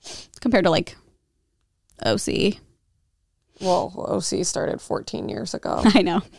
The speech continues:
Speaker 2: And they've all been replaced with younger
Speaker 1: That's,
Speaker 2: ladies.
Speaker 1: oh,
Speaker 2: <laughs>
Speaker 1: sad. Okay, well, I guess that makes sense.
Speaker 2: Um, okay. Now we can get some news.
Speaker 1: Fourteen years ago.
Speaker 2: <laughs> Honestly, probably more now.
Speaker 1: Yeah.
Speaker 2: Twitter's cleaning house at the headquarters with a massive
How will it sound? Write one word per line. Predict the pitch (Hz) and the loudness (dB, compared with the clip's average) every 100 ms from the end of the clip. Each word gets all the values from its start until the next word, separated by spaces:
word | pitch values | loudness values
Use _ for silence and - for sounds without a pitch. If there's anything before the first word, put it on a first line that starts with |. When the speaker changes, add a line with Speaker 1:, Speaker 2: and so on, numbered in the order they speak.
| _ - | _ -8
Speaker 2:
And | 196 | -4
they've | 185 | -2
all | - | -2
been | 175 | -2
replaced | 165 165 - - - | -6 -6 -4 -4 -4
with | 208 | -6
younger | - 196 - | -6 -4 2
Speaker 1:
That's, | 196 - 202 | 2 2 0
Speaker 2:
ladies. | 220 | 4
Speaker 1:
oh, | 180 180 180 165 202 | 6 6 4 4 2
Speaker 2:
<laughs> | |
Speaker 1:
sad. | - 185 156 160 - - | 4 4 4 2 -2 -8
Okay, | 269 196 - | 0 2 2
well, | 180 190 202 302 - - | 4 4 4 0 -2 -6
I | 214 | 0
guess | 214 | 2
that | 175 | 2
makes | 170 | 2
sense. | 180 170 226 - - | 2 0 -2 -8 2
Speaker 2:
Um, | 220 214 214 214 - | 6 6 6 2 2
okay. | 226 220 - - _ _ _ _ - | 4 4 0 -8 _ _ _ _ -4
Now | 233 262 | 2 4
we | 277 | 4
can | 254 240 | 4 2
get | 214 | 2
some | 220 202 | 2 6
news. | 294 427 196 | 6 6 2
Speaker 1:
Fourteen | 370 381 339 | 2 4 4
years | 349 370 | 2 0
ago. | 311 - 302 427 - | -4 -4 -6 -10 -4
Speaker 2:
<laughs> | 240 220 208 175 190 - - - - | 2 4 4 0 -8 -18 -12 -10 2
Honestly, | 190 214 226 190 | 2 4 4 4
probably | 175 156 131 | 2 2 2
more | 143 135 | 0 -2
now. | - 151 | -2 -2
Speaker 1:
Yeah. | - - - - _ _ _ _ _ _ _ _ _ - | 0 0 0 -4 _ _ _ _ _ _ _ _ _ 0
Speaker 2:
Twitter's | 277 294 330 | 4 6 4
cleaning | - 262 233 | 2 4 4
house | 220 185 190 | 4 4 4
at | |
the | 185 | 2
headquarters | 190 165 - 160 156 160 | 4 4 4 4 4 4
with | 180 | 4
a | 165 | 4
massive | 160 156 170 214 | 4 4 4 4